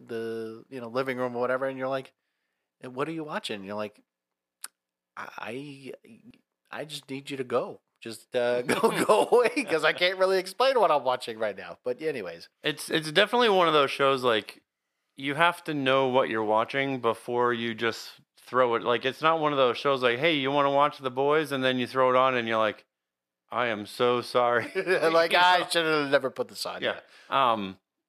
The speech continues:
Speaker 2: but like I said, it's not every episode, and it's not like, you know, every scene is gonna be shocking. It, it, it,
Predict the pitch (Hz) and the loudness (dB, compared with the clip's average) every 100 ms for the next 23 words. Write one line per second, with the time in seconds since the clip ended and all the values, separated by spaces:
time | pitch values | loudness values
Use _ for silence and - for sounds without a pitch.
0 | _ _ _ - 233 196 160 147 143 165 | _ _ _ -2 2 4 4 2 2 2
1 | 196 160 147 135 139 127 127 139 - 135 | 4 6 4 4 4 4 2 -2 0 2
2 | 127 123 120 117 127 131 123 117 117 - | 4 2 0 -2 2 4 4 2 0 -8
3 | - 135 92 95 127 123 113 - 139 131 | -8 -4 -2 0 0 0 -4 -6 -6 -4
4 | 120 117 - 120 107 117 110 104 104 98 | -4 -6 -8 -10 -8 -8 -6 -8 -10 -8
5 | - 117 117 104 98 101 113 120 120 - | -2 -2 -2 -8 -8 -10 -6 -6 -6 -10